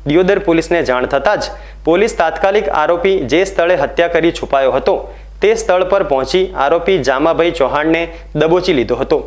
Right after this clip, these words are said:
જે બાદ આરોપી જામાભાઈ ચૌહાણને કેમ હત્યા કરી એ દિશામાં દિયોદર પોલીસે પૂછપરછ હાથ ધરી હતી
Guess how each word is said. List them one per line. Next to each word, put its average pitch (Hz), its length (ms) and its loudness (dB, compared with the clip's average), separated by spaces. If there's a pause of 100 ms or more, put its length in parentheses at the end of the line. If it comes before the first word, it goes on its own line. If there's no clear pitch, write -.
(500)
જે 123 180 0
બાદ 139 300 0 (380)
આરોપી 196 400 0
જામાભાઈ 170 460 2
ચૌહાણને 156 380 2 (120)
કેમ 165 200 0
હત્યા 156 340 0
કરી 180 200 2 (380)
એ 208 140 4
દિશામાં 196 520 2
દિયોદર 170 340 4
પોલીસે 160 400 2 (300)
પૂછપરછ 185 560 2
હાથ 175 220 0
ધરી 117 220 0
હતી 143 200 -2